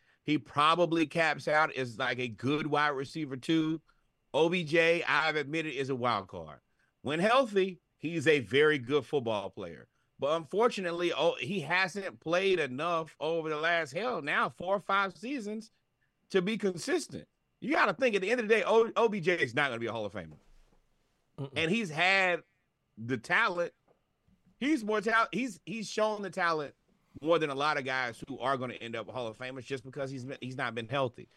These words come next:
Speaker 1: So, like, it's not a troll for me. I respect this team, but I know that you gotta, you gotta really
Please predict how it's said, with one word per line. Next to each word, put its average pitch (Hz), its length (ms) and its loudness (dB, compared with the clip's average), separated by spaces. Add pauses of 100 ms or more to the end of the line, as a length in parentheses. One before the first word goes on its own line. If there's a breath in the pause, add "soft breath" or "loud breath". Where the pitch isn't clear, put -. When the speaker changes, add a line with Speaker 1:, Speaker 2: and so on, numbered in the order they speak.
(220 soft breath)
Speaker 1:
So, 151 500 4
like, 143 220 0
it's 202 120 2
not 226 160 2
a 143 60 0
troll 139 300 0
for 143 120 -8
me. 165 140 -4
I 190 120 -2
respect 160 420 -2
this 131 140 -12
team, 190 380 -2 (460 soft breath)
but 135 100 2
I 147 120 4
know 165 360 6
that 127 200 0 (1200)
you 156 160 -4
gotta, 165 320 4
you 220 180 0
gotta 190 280 4
really 151 420 -2